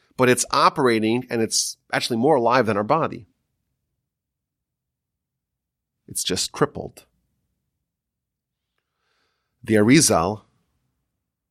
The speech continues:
he was once sleeping, and he was murmuring,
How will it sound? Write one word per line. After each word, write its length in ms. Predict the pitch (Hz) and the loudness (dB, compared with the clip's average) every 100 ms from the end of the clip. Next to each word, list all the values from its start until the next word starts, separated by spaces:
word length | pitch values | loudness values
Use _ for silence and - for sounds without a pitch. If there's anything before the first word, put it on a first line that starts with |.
| _ _ _ _ _ _ | _ _ _ _ _ _
he 580 | - 117 117 117 113 _ _ | -8 -4 -2 -2 -4 _ _
was 240 | 101 95 | -8 -4
once 300 | 101 107 - | -2 -2 -4
sleeping, 720 | - - - 196 - 87 98 - _ _ _ _ _ _ _ _ _ _ _ _ _ _ _ _ | -4 -6 -2 -4 -4 -10 -10 -14 _ _ _ _ _ _ _ _ _ _ _ _ _ _ _ _
and 100 | 113 | -8
he 100 | 131 | -2
was 180 | 160 143 | -2 0
murmuring, 920 | 185 202 208 202 190 165 135 110 | -2 0 0 0 2 2 2 -2